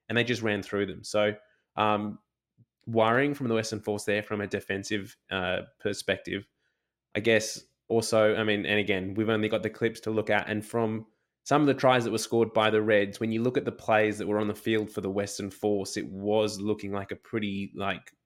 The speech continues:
not first choice, but, like, a pretty stacked te-, uh, team. That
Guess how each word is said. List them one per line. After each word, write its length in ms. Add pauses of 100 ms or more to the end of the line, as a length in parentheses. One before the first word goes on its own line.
(200)
not 240
first 340
choice, 320
but, 200
like, 200
a 60
pretty 380 (280)
stacked 440
te-, 200
uh, 160
team. 380
That 160